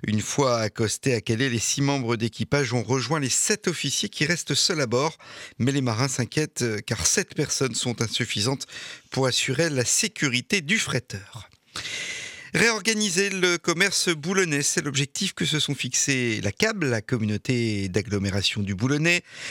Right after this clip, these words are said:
la communauté de communes de Dèvres, la C C I Côte d'Opale et la Chambre des métiers et de l'artisanat à travers la signature de la charte du développement commercial du Boulonnais. Il s'agit,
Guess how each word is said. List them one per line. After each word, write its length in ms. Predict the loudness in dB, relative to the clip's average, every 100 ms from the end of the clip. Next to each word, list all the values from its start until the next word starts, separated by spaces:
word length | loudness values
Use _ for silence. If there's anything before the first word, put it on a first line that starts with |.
| -2
la 260 | 2 4 2
communauté 480 | 0 0 0 0 -4
de 60 |
communes 340 | -2 0 0 2
de 140 | 2
Dèvres, 420 | 2 2 2 0
la 300 | 0 2 2
C 220 | 2 0 0
C 180 | 0
I 320 | 0 0 0 0
Côte 200 | 0 0
d'Opale 340 | 0 0 0
et 80 | 0
la 80 | 2
Chambre 400 | 2 0 0 0
des 100 | 2
métiers 340 | 2 2 0 -2 -12 -10 -2
et 100 | 0
de 40 |
l'artisanat 500 | 0 2 2 2 2
à 80 | 0
travers 320 | 0 2 2
la 80 | 0
signature 460 | 0 0 0 0 2
de 80 |
la 100 | 2
charte 400 | 2 2 0 -4 -12 -12 -16 -14
du 460 | -8 -6 0 0 0
développement 640 | 2 2 2 0 0 -2
commercial 580 | 0 0 2 0 0 0
du 100 | 0
Boulonnais. 380 | 0 0 2 0
Il 80 | -2
s'agit, 480 | 0 2 2 0